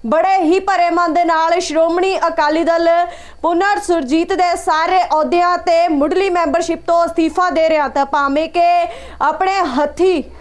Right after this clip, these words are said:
ਮਕਾਨ ਬਣਾ ਕੇ ਛੱਡਣਾ ਬਹੁਤ ਔਖਾ ਹੁੰਦਾ ਹੈ,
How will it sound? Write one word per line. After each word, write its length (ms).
ਮਕਾਨ 540
ਬਣਾ 260
ਕੇ 320
ਛੱਡਣਾ 400
ਬਹੁਤ 460
ਔਖਾ 360
ਹੁੰਦਾ 400
ਹੈ, 120